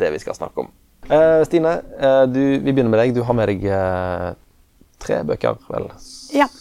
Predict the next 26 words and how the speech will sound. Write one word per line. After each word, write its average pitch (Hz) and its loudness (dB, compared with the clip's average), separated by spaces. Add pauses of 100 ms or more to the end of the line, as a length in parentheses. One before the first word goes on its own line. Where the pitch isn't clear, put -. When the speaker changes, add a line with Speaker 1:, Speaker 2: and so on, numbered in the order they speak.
(100)
Speaker 1:
Eller 104 -4
kanskje 98 -6
til 95 -4
og 92 -6
med 92 -4
mer, 98 -2 (1080)
som 117 0
du 107 2 (120)
vil 101 0
snakke 92 -6
om. - -16 (160)
Vær 107 -2
så 101 -6
god. - -14 (440)
Speaker 2:
Jeg - -10
har 262 0
valgt 285 -2
tre 269 4
bøker 240 0
som 233 -6
jeg 220 -4 (580)
synes 202 -10
var 190 -2
viktige 226 -12
å 214 -4
formidle 226 -8